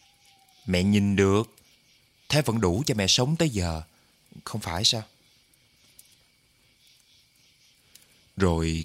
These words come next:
cái lúc mẹ vung cái điều khiển, cẳng tay con hằn vết bầm tím mà con phải nói dối thầy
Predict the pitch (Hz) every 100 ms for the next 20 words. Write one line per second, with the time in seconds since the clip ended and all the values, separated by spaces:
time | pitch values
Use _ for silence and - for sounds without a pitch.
0 | - 110 135 151 - 90 85 82 107 104
1 | 107 123 98 85 - 87 85 127 - _
2 | _ _ - _ _ _ _ - 85 90
3 | 117 98 - 95 90 90 82 82 117 107
4 | 82 82 98 107 151 185 - _ _ 90
5 | 87 82 78 78 - 95 92 90 92 110
6 | 104 98 120 95 82